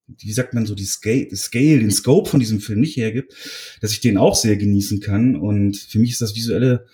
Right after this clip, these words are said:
dadurch so wichtig geworden. Deswegen, also ich will's einfach nur vorwegschicken, um das einfach mal abzukürzen, weswegen ich Michael Bay so feiere, weil er da diese Art Film, dieses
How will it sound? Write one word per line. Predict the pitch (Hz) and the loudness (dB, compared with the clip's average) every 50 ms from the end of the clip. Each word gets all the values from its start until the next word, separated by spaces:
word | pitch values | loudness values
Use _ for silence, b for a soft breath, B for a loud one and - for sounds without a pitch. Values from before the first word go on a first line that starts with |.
| b b b b b b b b - | b b b b b b b b -8
dadurch | 98 101 107 - - | -4 -2 -2 0 0
so | 123 120 117 | 0 0 0
wichtig | 135 - - - 123 117 - | 0 -2 -2 -2 -6 -8 -6
geworden. | - 104 101 98 95 101 113 120 123 131 131 127 - - | -6 -6 -4 -2 0 2 2 2 2 2 -2 -8 -14 -10
Deswegen, | - 104 - - 120 110 110 101 - - _ _ _ _ _ _ - _ | -6 -4 -2 2 2 2 4 2 0 -2 _ _ _ _ _ _ -20 _
also | - 95 104 | -16 -14 -12
ich | 110 104 - - - - _ _ _ _ _ _ - | -12 -12 -14 -16 -18 -20 _ _ _ _ _ _ -20
will's | 117 110 127 147 147 - | -8 0 0 2 4 4
einfach | 131 135 135 | 4 4 6
nur | 143 131 | 4 4
vorwegschicken, | 92 101 120 143 - - 123 110 110 107 107 | 4 4 2 2 2 0 -4 -2 0 2 2
um | 117 | 2
das | 131 135 151 | 4 4 4
einfach | 147 135 135 139 | 4 6 6 4
mal | 135 | 4
abzukürzen, | 135 - - - - 123 117 - - - 120 123 131 - B B B B B B B B - | 2 0 -4 -4 -2 -2 -2 -2 0 0 0 0 0 -4 B B B B B B B B -12
weswegen | 98 98 98 101 117 139 151 139 117 | -10 -8 0 2 4 4 6 4 2
ich | - - | 0 0
Michael | - 101 101 - 104 | -4 -6 -6 -6 -6
Bay | 98 104 104 | -6 -4 -4
so | 101 104 | -4 -6
feiere, | 98 - 101 104 110 110 101 104 104 98 | -8 -6 -6 -4 -4 -4 -4 -4 -6 -4
weil | 98 98 101 | -4 -4 -4
er | 98 | -4
da | 95 98 98 98 98 98 98 _ _ _ _ _ _ _ _ - - - | -4 -4 -6 -6 -6 -8 -10 _ _ _ _ _ _ _ _ -20 -14 -4
diese | - 143 160 147 151 123 | 0 2 2 4 2 2
Art | 107 110 107 | 0 -2 -4
Film, | - - - 117 110 98 90 87 85 - | -6 -4 -4 -2 0 0 0 -2 -6 -6
dieses | 135 175 175 160 147 120 117 107 - - - - | -6 -2 2 2 2 2 2 -2 -6 -12 -12 -14